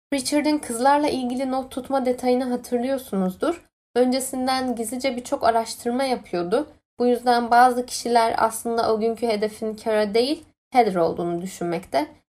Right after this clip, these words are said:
Aslında bu bana da oldukça mantıklı geldi. Çünkü hiçbir eve rastgele gitmemiş o zamana kadar. Hepsini önceden bir şekilde incelemiş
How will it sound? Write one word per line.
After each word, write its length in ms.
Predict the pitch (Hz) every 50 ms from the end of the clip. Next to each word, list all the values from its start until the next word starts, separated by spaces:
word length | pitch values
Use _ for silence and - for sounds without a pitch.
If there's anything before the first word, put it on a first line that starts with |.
| _ -
Aslında 360 | - 247 - - 262 269 254
bu 140 | 262 254 233
bana 260 | 240 247 262 269 269
da 80 | 254 220
oldukça 400 | 202 185 185 190 - - 196 185
mantıklı 460 | 185 180 185 190 190 - - - 190
geldi. 520 | 190 185 180 175 180 190 226 277 311 - - _ _ -
Çünkü 240 | - 247 240 240 240
hiçbir 420 | 240 - 240 - - - - 262
eve 240 | 262 247 233 247 254
rastgele 420 | 254 247 247 - - - 214 262
gitmemiş 520 | 277 247 254 254 - - 190 196 196 - -
o 100 | - 185
zamana 320 | 180 165 165 - - 196
kadar. 320 | 196 - 190 - - - 330 - - _ _ _ _ -
Hepsini 320 | 262 247 - - 240 240
önceden 540 | 240 233 247 240 214 220 214 226 226 226 226
bir 40 | 220
şekilde 420 | - - 240 247 226 220 220 220
incelemiş 640 | - 208 208 196 208 202 208 214 233 277 302 -